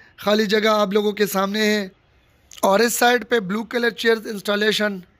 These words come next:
यहाँ पे आप देख सकते हैं रेड कलर चेयर्स और इस साइड पे येलो कलर चेयर्स आप लोगों के सामने हैं। और ये वह स्टैंड है जहाँ पे चेयर्स लगाना बाकी है, बहुत जल्द यहाँ पे भी चेयर्स लगेगा कुछ ही दिनों में।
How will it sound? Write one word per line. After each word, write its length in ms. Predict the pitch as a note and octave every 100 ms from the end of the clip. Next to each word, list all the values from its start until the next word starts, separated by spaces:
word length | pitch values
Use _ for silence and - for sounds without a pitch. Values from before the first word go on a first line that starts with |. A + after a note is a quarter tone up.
| -
यहाँ 200 | F3 F#3+
पे 120 | G3 G3+
आप 120 | F#3
देख 200 | E3+ G3+
सकते 380 | - G3 - G3+
हैं 100 | F#3 - _ _ -
रेड 260 | E3 G3+
कलर 260 | - G#3+ G#3+
चेयर्स 520 | F3 G#3 G#3 F#3+ - - _ _ _ _ _ _ _
और 300 | A#3+ E3 F3
इस 140 | G3 F#3
साइड 260 | G3 F#3+
पे 120 | F3 F#3+
येलो 340 | E3+ F#3+ F#3+
कलर 260 | F#3+ F#3 E3
चेयर्स 560 | - F3 D#3 C#3 - - _ _ _ _ -
आप 160 | F#3
लोगों 220 | G#3 G#3+
के 120 | G3 G3
सामने 400 | F#3+ F#3+ G3+ G#3
हैं। 220 | G#3 G3+ - _ _ _ _ _ _ _ _ _ F3+
और 160 | G3+
ये 160 | A3+ C4
वह 280 | C4 C4+ C4
स्टैंड 280 | - C4
है 120 | B3+ A#3
जहाँ 260 | A#3 A#3+
पे 140 | B3 A#3+
चेयर्स 280 | - A#3 A3+
लगाना 380 | A3+ G#3+ A3+ A3
बाकी 400 | G#3 A3 A3 A3+
है, 200 | A#3 A3+ - - -
बहुत 320 | D3+ B3 C4
जल्द 160 | B3 B3
यहाँ 240 | A#3 A#3+
पे 160 | B3 A#3+
भी 140 | A#3+ B3
चेयर्स 300 | A#3 A#3 G#3+
लगेगा 400 | A3 A#3+ A#3 A#3
कुछ 240 | A#3+ A#3
ही 80 | B3
दिनों 260 | A#3+ A#3 A3+
में। 260 | A3 G#3